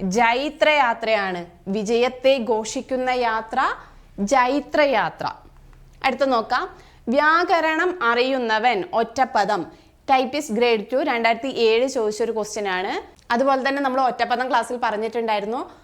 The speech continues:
വ്യാകരണം അറിയുന്നവൻ. ഓപ്ഷൻ എ വ്യാകരണൻ, ഓപ്ഷൻ ബി വൈകരണൻ, ഓപ്ഷൻ സി വൈയാകരണൻ, ഓപ്ഷൻ ഡി വ്യകരണൻ. അപ്പോൾ ആരാണ്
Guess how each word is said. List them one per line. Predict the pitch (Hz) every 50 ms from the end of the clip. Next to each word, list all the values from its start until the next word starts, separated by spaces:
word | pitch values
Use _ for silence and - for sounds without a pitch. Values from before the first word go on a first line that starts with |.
| _ _ _ 208
വ്യാകരണം | 233 226 220 226 233 233 247 277 240 247 247 254 269 285 285 - 202 208
അറിയുന്നവൻ. | 208 202 214 220 226 220 208 202 196 190 180 208 220 202 175 160 147 - - - - _ _ - -
ഓപ്ഷൻ | 214 220 - 262 233 226 - - 196 240 269
എ | 381 440 453 - 196 180 180
വ്യാകരണൻ, | 403 392 403 427 403 - 294 - 247 233 220 196 392 392 392 392 415 302 403 523 - - - - _ _ _ _ _ - -
ഓപ്ഷൻ | 233 226 - - 226 220 214 190
ബി | 254 320 403 508 - 233 190 185
വൈകരണൻ, | 214 214 214 220 285 359 311 339 269 233 208 196 190 190 196 240 339 494 - - 220 202 196
ഓപ്ഷൻ | 196 - - - 202 214 208 -
സി | - 311 349 359 233 196
വൈയാകരണൻ, | 190 190 196 208 220 254 285 294 294 277 240 269 233 202 196 196 196 214 262 349 453 - - - _ _ - 208
ഓപ്ഷൻ | 202 - - 208 196 202 202 208
ഡി | 285 392 466 - - - _ _ - 180 180
വ്യകരണൻ. | 202 214 202 202 202 240 240 247 254 220 196 180 175 - - 190
അപ്പോൾ | 185 - 208 202 196 202
ആരാണ് | 214 226 240 240 240